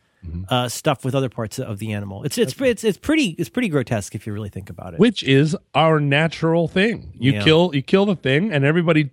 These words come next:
Speaker 1: jumps around. You rip it open, and the first thing there is basically a pile of sausages.
Speaker 2: I enjoy sausage.
Speaker 1: Right? Except
Speaker 2: Mm-hmm.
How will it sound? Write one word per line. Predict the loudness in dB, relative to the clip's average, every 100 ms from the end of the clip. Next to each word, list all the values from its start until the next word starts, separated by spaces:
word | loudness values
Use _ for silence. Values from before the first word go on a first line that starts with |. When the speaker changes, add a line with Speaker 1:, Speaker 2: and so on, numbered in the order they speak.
| -2
Speaker 1:
jumps | 0 0 0
around. | 2 2 2
You | 2 4
rip | 2 4
it | 4
open, | 4 4 2 2
and | 2 2
the | 2
first | 4 4 4
thing | 0 2 2
there | 4 4
is | 2 2
basically | 4 4 2 -2 0 2 2 -2 _ _ -8
a | -6
pile | 0 2 4 4
of | 0
sausages. | -4 -4 -4 -4 -12 -12 -10
Speaker 2:
I | -6 -4
enjoy | -4 -6 -8
sausage. | -8 -12 -14 -20 -20 _ _ -6
Speaker 1:
Right? | 0 0 -2
Except | -8 -6 0 0 0
Speaker 2:
Mm-hmm. | -6